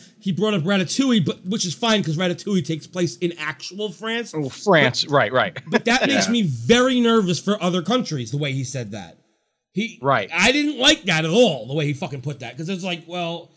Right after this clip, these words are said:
Speaker 1: that's what you did with Norway. We don't want that. That's like, change the ride, fine, or build a ride, even better. Like, but I don't want,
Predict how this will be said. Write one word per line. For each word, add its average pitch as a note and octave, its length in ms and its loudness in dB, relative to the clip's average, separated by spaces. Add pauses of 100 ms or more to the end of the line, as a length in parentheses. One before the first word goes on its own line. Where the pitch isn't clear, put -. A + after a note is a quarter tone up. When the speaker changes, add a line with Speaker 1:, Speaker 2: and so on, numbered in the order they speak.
(220)
Speaker 1:
that's G#3 200 -2
what A3+ 120 -4
you F#3+ 100 2
did F#3 160 2
with F3+ 100 0
Norway. F#3 440 2
We B2+ 440 -2
don't G#3+ 260 0
want G3+ 320 -4
that. A#2 280 -6 (180)
That's C3+ 380 -14
like, C#3+ 140 -8 (500)
change C#4+ 320 2
the C4+ 120 -4
ride, G#3 480 2
fine, D3+ 640 -2
or D#3 220 -4
build F#3 380 2
a A#2 60 -4
ride, A2 340 -8
even A#2 280 -8
better. A2 360 -8 (540)
Like, G3 180 -6
but A3 100 0
I A3+ 120 4
don't D4+ 160 2
want, C4+ 220 2